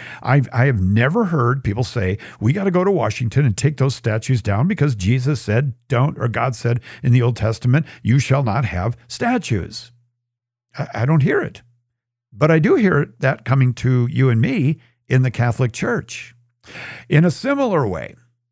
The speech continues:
like Washington and all the statues, Catholic statues, what do they do?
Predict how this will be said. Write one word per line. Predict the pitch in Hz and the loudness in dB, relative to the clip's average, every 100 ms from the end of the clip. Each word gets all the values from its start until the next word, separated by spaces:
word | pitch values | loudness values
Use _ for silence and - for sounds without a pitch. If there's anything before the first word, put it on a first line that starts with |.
| _ | _
like | 113 139 | -6 -4
Washington | 135 175 147 139 107 | -4 -4 -2 -2 0
and | 117 113 | 0 0
all | 139 | 0
the | 156 143 | -2 -4
statues, | - 87 90 120 - | -6 -10 -8 -8 -8
Catholic | - - 240 285 - 92 - | -12 -12 -10 -10 -10 -12 -12
statues, | - - 92 95 117 127 147 - - - - - _ - - | -12 -8 -8 -6 -2 -2 -4 -12 -20 -20 -20 -20 _ -20 -4
what | 156 | 0
do | 175 | 0
they | 170 190 | 0 0
do? | 180 208 254 | -2 -4 -4